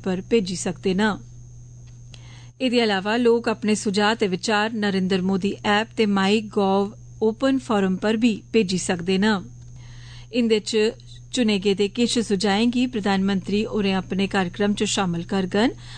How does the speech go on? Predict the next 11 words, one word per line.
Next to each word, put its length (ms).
अपने 280
विचार 400
ते 160
सुझाऽ 420
भेजने 420
दी 160
अखीरी 360
तरीक 460
त्रेई 240
मई 440
ऐ। 320